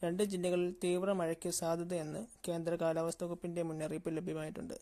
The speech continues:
വിശദമായ വീഡിയോയിലേക്ക് കടക്കുന്നതിന് മുമ്പായി വിദ്യാഭ്യാസ രംഗത്തെ വാർത്തകൾ ഏറ്റവും ആദ്യം തന്നെ ലഭിക്കാനായി ന്യൂസ് പോയിന്റ് എന്ന ചാനൽ സബ്സ്ക്രൈബ് ചെയ്ത് തൊട്ടടുത്തുള്ള ബെല്ലൈക്കൺ കൂടി എനേബിൾ ചെയ്ത് വെക്കുക.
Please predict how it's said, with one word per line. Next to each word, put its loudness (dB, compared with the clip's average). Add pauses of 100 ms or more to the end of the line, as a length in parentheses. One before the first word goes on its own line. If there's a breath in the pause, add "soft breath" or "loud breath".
(520 soft breath)
വിശദമായ 0
വീഡിയോയിലേക്ക് 0 (100)
കടക്കുന്നതിന് -2
മുമ്പായി 0 (400 loud breath)
വിദ്യാഭ്യാസ 0
രംഗത്തെ -2
വാർത്തകൾ -2
ഏറ്റവും -2
ആദ്യം 0
തന്നെ 0
ലഭിക്കാനായി 0
ന്യൂസ് -4
പോയിന്റ് -2
എന്ന 0
ചാനൽ -2
സബ്സ്ക്രൈബ് -2
ചെയ്ത് 0
തൊട്ടടുത്തുള്ള -2
ബെല്ലൈക്കൺ 0 (120)
കൂടി 0 (100)
എനേബിൾ 0
ചെയ്ത് -4
വെക്കുക. -6